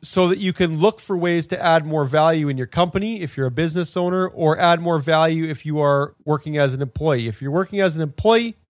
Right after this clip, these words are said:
you know, if you wanna get above average raises, you need to create value, and I mean significant value and dollars. Create dollars that you can measure and that you can point to in a review meeting and say, "I created these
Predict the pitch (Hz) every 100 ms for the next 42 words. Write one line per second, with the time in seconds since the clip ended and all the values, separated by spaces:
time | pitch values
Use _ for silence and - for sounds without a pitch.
0 | _ 151 156 147 160 190 196 180 151 165
1 | 170 180 175 160 139 135 180 196 160 135
2 | 147 165 170 208 175 - 196 - 180 180
3 | 175 180 143 170 175 151 135 185 170 _
4 | _ _ _ - 175 196 208 180 - 190
5 | 175 190 196 190 180 151 160 160 165 160
6 | 175 175 156 151 113 - 156 160 147 120
7 | - - - _ _ - 143 180 226 -
8 | 175 170 170 165 - - 127 135 170 147
9 | 139 135 123 147 165 208 208 156 143 170
10 | 135 135 113 - 180 226 - 175 175 190
11 | 151 135 127 120 160 190 170 156 151 143
12 | - 143 131 131 - 160 175 - 160 151
13 | 139 131 160 180 175